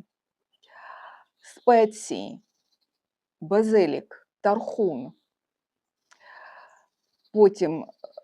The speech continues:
гвоздика, тархуновий лимонад, кардамон,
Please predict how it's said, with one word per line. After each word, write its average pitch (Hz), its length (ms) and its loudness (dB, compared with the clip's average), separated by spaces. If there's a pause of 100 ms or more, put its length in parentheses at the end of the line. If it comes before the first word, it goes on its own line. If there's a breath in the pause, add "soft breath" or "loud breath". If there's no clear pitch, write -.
(140)
гвоздика, 190 840 2 (1600)
тархуновий 262 680 2
лимонад, 220 600 0 (2250 loud breath)
кардамон, 208 840 2